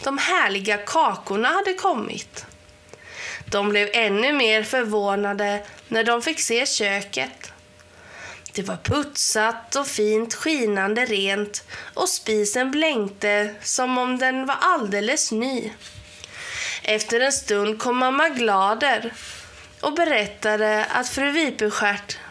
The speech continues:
blivit alldeles frisk igen. Så mamma Glader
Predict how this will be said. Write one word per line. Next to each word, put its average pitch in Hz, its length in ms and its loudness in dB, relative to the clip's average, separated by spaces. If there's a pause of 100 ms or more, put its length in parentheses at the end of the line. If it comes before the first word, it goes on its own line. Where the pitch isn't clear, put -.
blivit 311 400 0
alldeles 269 600 2
frisk - 460 0
igen. 214 500 0 (500)
Så 240 180 2
mamma 254 380 4
Glader 196 720 0